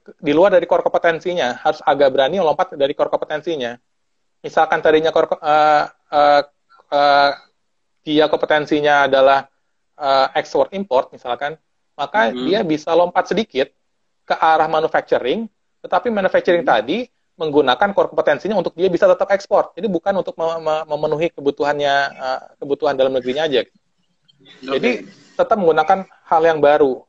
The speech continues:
Speaker 1: hal yang sana. Dengan kata lain, U M K M new normalnya harus mulai berpikir bagaimana mengutilize sumber daya yang mereka punya saat, saat ini, tetapi tidak, tidak, eh, klasikal. Dia harus bisa lebih
Speaker 2: Iya.
Speaker 1: agile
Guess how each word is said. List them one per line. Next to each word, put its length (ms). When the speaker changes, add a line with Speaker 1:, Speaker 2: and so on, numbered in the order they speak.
Speaker 1:
hal 160
yang 60
sana. 260
Dengan 160
kata 240
lain, 400
U 80
M 80
K 240
M 80
new 80
normalnya 640
harus 240
mulai 240
berpikir 480
bagaimana 560
mengutilize 640
sumber 160
daya 240
yang 80
mereka 240
punya 320
saat, 240
saat 320
ini, 320
tetapi 400
tidak, 480
tidak, 400
eh, 160
klasikal. 640
Dia 240
harus 160
bisa 80
lebih 240
Speaker 2:
Iya. 80
Speaker 1:
agile 220